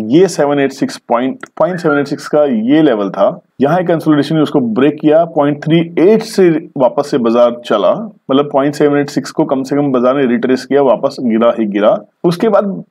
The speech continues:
इस स्विंग की बात करें जो पांच हजार एक सौ सत्तानवे से लेके नौ हजार के आसपास का स्विंग रहा, यहाँ पे भी बाजार ने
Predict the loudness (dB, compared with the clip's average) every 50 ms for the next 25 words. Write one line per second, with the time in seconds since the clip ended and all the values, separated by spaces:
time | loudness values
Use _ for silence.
0 | _ _ _ 0 0 0 -2 -8 -10 -12 -4 -2 0 2 2 2 2 2 2 2
1 | 2 0 0 0 0 0 0 0 0 -2 0 0 2 2 2 2 0 0 0 0
2 | 0 0 0 0 2 4 4 2 0 -4 -4 -2 -2 -2 -2 -4 -4 -4 -2 -4
3 | -2 0 0 0 0 0 -2 -2 -2 -2 0 0 2 2 2 2 2 4 4 2
4 | 2 2 2 0 0 0 0 2 2 2 2 0 0 0 0 0 0 0 0 -2
5 | -2 -2 -2 -4 -4 -2 0 0 0 0 0 -2 -2 0 0 0 0 2 2 0
6 | 2 2 2 2 2 2 0 2 2 2 2 2 0